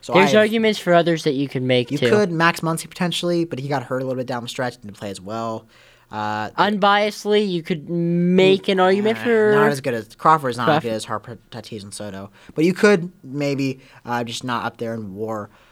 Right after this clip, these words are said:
Speaker 1: And then A L Cy Young is, uh, Gerrit Cole, uh, Robbie Ray, and then I thought this was funny, the Lances.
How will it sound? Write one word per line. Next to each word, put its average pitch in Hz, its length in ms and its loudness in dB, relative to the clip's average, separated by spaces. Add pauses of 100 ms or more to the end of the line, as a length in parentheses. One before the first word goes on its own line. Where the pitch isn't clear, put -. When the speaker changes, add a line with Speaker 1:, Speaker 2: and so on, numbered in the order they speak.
(120)
Speaker 1:
And 131 180 -4
then 139 240 -4
A 165 140 6
L 180 120 8
Cy 165 220 4
Young 160 380 2 (280)
is, 123 480 -4 (800)
uh, 110 140 -8
Gerrit 165 300 4
Cole, 165 440 6 (240)
uh, 120 300 -4
Robbie 147 340 4
Ray, 143 520 2 (260)
and 151 100 0
then 151 80 0
I 143 60 -4
thought 139 140 2
this 131 100 -4
was - 80 -14
funny, 120 360 -10 (200)
the 135 80 -6
Lances. 127 680 -4